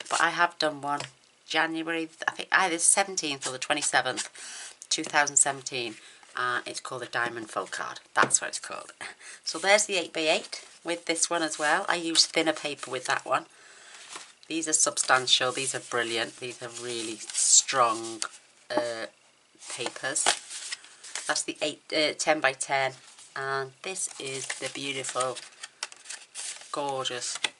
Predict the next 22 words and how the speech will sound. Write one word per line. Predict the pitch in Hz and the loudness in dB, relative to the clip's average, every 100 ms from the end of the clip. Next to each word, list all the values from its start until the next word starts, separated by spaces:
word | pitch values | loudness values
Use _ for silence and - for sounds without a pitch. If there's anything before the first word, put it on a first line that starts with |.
| - - _ _ | -8 -10 _ _
twelve-by-twelve. | - 131 123 - 123 - - 120 120 120 120 - _ - _ - | -6 -4 -4 -4 -8 -8 -6 -4 -4 -6 -10 -18 _ -20 _ -12
Isn't | 135 151 131 | -12 -10 -8
that | 120 113 | -6 -4
absolutely | 123 123 - - 123 120 117 117 | -4 -6 -8 -12 -8 -8 -6 -8
beautiful? | 117 113 - - - 107 - - - - - - - - - - - - - - - - | -6 -6 -6 -10 -10 -12 -16 -16 -14 -14 -12 -4 -4 -4 -14 -10 -10 -10 -12 -10 -8 -4
There | 131 | -4
we | 131 | -4
go. | 117 117 113 - _ - - - - - - | -6 -8 -8 -16 _ -20 -20 -14 -12 -12 -10
There | 135 139 - | -4 -4 -2
is | 127 123 117 - | -2 -2 -4 -8
my | 123 120 117 | -8 -8 -6
ten | - 135 127 127 | -6 -4 -6 -4
minute | 120 120 123 | -4 -4 -2
treat | - 117 107 | -2 0 -2
for | - 120 | -2 -4
you | 110 110 _ | -8 -10 _
today. | - 131 117 - - - - - - - - | 0 2 2 0 -12 -20 -20 -20 -20 -10 4
I | |
hope | 208 - | 6 8
you | |
like | 170 147 135 156 | 8 8 6 0
it. | 147 | 0